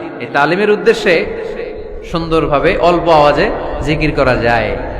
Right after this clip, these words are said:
কিন্তু চিৎকার চেঁচামেচি করে, আমার দিকে তাকান, এদিকে তাকান, চিৎকার চেঁচামেচি করে লাফালাফি করে জিকির করা যাবে? জিকির করতে করতে প্যান্ডেলের বাঁশের মাথায় ওঠা যাবে? জি-, যিনি জিকির পরিচালনা করতেছেন ওনার ঘাড়ে ওঠা যাবে?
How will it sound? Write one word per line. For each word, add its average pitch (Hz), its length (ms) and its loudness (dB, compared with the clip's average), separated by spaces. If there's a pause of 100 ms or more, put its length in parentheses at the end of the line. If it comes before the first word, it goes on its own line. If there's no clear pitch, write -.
(140)
কিন্তু 165 240 0
চিৎকার 196 680 2
চেঁচামেচি 190 540 2
করে, 151 340 2 (260)
আমার 180 220 4
দিকে 175 160 2
তাকান, 156 320 0 (640)
এদিকে 117 260 -6
তাকান, 104 280 -10 (320)
চিৎকার 190 540 2
চেঁচামেচি 175 460 0
করে 135 260 -2
লাফালাফি 165 520 2
করে 151 320 -2
জিকির 156 200 -4
করা 165 200 4
যাবে? 156 300 2 (1000)
জিকির 156 260 0
করতে 190 280 0
করতে 185 280 -2
প্যান্ডেলের 180 480 2
বাঁশের 175 400 2
মাথায় 175 340 2
ওঠা 180 140 2
যাবে? 165 320 2 (880)
জি-, 175 140 -2
যিনি 185 260 2
জিকির 196 320 4
পরিচালনা 190 520 4
করতেছেন 180 440 0
ওনার 175 240 2
ঘাড়ে 165 240 2
ওঠা 156 200 4
যাবে? 113 240 0